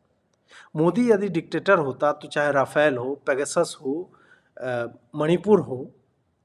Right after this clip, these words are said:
इन चीज़ों को लेकर के फिर हिंडनबर्ग और अडानी के कारण दो तीन सेशन जो है वो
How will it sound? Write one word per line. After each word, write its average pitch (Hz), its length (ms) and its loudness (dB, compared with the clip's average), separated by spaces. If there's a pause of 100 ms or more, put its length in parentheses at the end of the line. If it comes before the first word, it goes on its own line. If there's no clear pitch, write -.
(1300)
इन 262 240 4
चीज़ों 190 420 0
को 175 180 -4
लेकर 151 560 0
के 165 120 -4
फिर 170 200 -2
हिंडनबर्ग 156 600 0
और 147 120 0
अडानी 143 400 2
के 151 140 -6
कारण 139 320 0
दो 135 140 -12
तीन 139 220 -16
सेशन 131 360 -12
जो 127 140 -12
है 123 80 -6
वो 127 200 -12